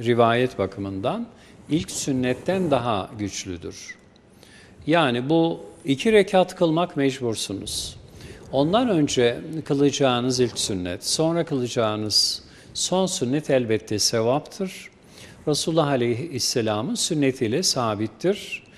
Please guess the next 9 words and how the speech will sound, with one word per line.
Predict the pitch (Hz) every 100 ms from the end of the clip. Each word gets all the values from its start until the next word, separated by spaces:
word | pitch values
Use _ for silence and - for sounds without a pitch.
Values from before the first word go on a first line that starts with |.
| - - - -
Bilhassa | 143 202 170 151 139 - 175 220 214
son | - 180 170
sünnet | - 131 113 101 98 - - - _ -
daha | 139 139 113 92
da | 139 240 - - - - -
güçlü | 135 - - 147 202
ve | 151 143
kuvvetlidir. | 135 107 98 - 101 - - - - - - - - -
Ancak, | 226 226 135 127 -